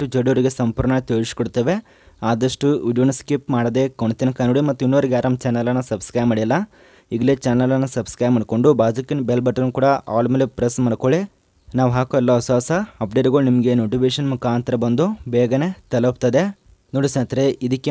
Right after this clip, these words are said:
ಮೊದಲನೇದಾಗಿ ಯಾವೊಂದು ಅಭ್ಯರ್ಥಿಗಳು ಅರ್ಜಿ ಸಲ್ಲಿಸಲು ಅವಕಾಶ ಹೊಂದಿರ್ತಾರೆ ಅಂದರೆ, ಮೊದಲನೇದಾಗಿ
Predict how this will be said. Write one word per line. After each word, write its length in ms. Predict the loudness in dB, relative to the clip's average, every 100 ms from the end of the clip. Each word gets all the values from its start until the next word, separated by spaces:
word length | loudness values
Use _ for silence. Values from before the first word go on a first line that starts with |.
| 0
ಮೊದಲನೇದಾಗಿ 460 | 2 2 2 2 2 2
ಯಾವೊಂದು 280 | 2 4 2 2
ಅಭ್ಯರ್ಥಿಗಳು 500 | 0 0 2 4 4 2
ಅರ್ಜಿ 200 | -4 -4 -2
ಸಲ್ಲಿಸಲು 360 | -2 2 2 2
ಅವಕಾಶ 340 | 2 2 2 0 0
ಹೊಂದಿರ್ತಾರೆ 460 | 2 2 2 2 2
ಅಂದರೆ, 160 | 2 2 2
ಮೊದಲನೇದಾಗಿ 540 | 2 2 2 0